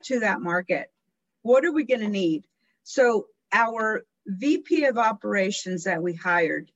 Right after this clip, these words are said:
um, manages, managed over fourteen thousand units across the U S. And that she also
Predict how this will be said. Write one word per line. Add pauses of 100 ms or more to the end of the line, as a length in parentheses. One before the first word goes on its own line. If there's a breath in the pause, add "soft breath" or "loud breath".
(100)
um, (240)
manages, (220)
managed
over
fourteen
thousand
units
across
the
U
S. (560)
And
that (160)
she
also